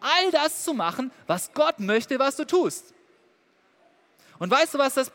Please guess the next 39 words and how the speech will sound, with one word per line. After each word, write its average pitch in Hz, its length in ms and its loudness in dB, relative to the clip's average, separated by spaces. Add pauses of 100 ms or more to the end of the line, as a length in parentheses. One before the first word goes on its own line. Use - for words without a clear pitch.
im 240 200 -2
Umkehrschluss 294 680 -2
bedeutet? 240 720 0 (540)
Im 226 160 0
Umkehrschluss 285 560 -2
bedeutet 240 560 0
das, 214 300 -2 (180)
dass 202 300 -2
immer 349 320 2
dann, 180 440 0 (120)
wenn 202 240 -2
wir 320 160 2
im 320 80 -4
Stress 254 420 -2
sind, 220 380 -4 (480)
immer 330 260 2
dann, 233 300 0
wenn 202 100 -4
wir 220 80 -2
unsere 214 200 -6
Sachen 294 340 -2
nicht 285 180 -4
gebacken 254 460 -4
bekommen, 196 440 -2 (280)
dann 214 160 2
liegt 294 300 -2
es 311 180 -8
daran, 262 560 0 (180)
dass 226 220 0
wir 226 80 -4
noch 202 160 -4
Dinge 370 400 -2
tun 302 340 -4
wollen 185 300 2 (420)
oder 240 240 4
Dinge 294 300 0
stattdessen 254 640 0
getan 180 480 -4
haben, 226 340 0